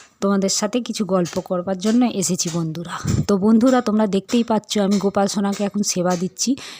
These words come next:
এটা আজকে দুপুরবেলায় আমি, আহ, গোপাল সোনাকে একটু মনে হলো যে প্রতিদিনই তো অন্নভোগ সেবা দিই গোপালকে,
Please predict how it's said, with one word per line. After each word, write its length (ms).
এটা 340
আজকে 300
দুপুরবেলায় 720
আমি, 360
আহ, 480
গোপাল 340
সোনাকে 460
একটু 200
মনে 280
হলো 300
যে 200
প্রতিদিনই 600
তো 120
অন্নভোগ 580
সেবা 320
দিই 280
গোপালকে, 580